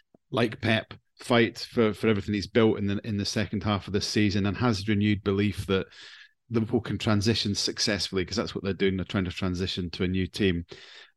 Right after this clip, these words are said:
You know, he's more confident than that. I think he feels he can bring in reinforcements in the summer and all the rest of it. So I kind of feel that, that maybe the curve is starting to come up for Liverpool. But one of the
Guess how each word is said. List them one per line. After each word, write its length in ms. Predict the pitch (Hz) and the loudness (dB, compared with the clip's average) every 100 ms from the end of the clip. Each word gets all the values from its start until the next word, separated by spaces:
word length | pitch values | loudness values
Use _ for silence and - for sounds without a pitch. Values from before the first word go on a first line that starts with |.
| - | -4
You 140 | 104 | 0
know, 100 | 95 | 2
he's 160 | 90 95 | 2 2
more 120 | 107 | 0
confident 440 | - 110 98 98 | 2 0 0 -2
than 120 | 80 92 | -2 -2
that. 200 | 95 76 | -2 -2
I 40 | |
think 200 | - 90 | -8 -10
he 60 | 87 | -6
feels 300 | - 95 87 | 0 0 0
he 100 | 92 | -4
can 220 | - 85 | -4 -2
bring 160 | 98 | 0
in 120 | 92 87 | 0 2
reinforcements 720 | 90 87 104 95 - - - | 0 0 -2 -2 -4 -8 -8
in 60 | |
the 60 | 82 | -8
summer 340 | - 98 90 | -2 -2 0
and 100 | 92 | 0
all 80 | 90 | 0
the 80 | 92 | -2
rest 260 | 95 - | -4 -4
of 60 | 87 | -8
it. 40 | |
So 120 | - 110 - - - | -6 -6 -8 -16 -4
I 80 | 139 | 0
kind 200 | - 202 | 4 2
of 80 | 175 | 2
feel 320 | - 190 180 | 4 6 8
that, 320 | 135 135 120 | 6 2 -2
that 120 | 143 | -2
maybe 440 | 139 151 165 156 139 | 2 4 6 6 4
the 160 | 135 - | 2 -2
curve 380 | - 143 139 120 | -2 2 2 2
is 120 | 123 | -2
starting 320 | - 135 113 113 | -2 -2 -2 -6
to 80 | |
come 140 | - 127 | -2 -2
up 140 | 139 | 0
for 100 | 139 | 0
Liverpool. 460 | 131 135 - 165 139 | 0 0 0 0 2
But 320 | 123 120 - - - - _ _ _ | 4 4 2 -10 -20 -20 _ _ _
one 280 | 117 139 175 | 0 4 4
of 120 | 175 | 4
the 140 | 165 | 0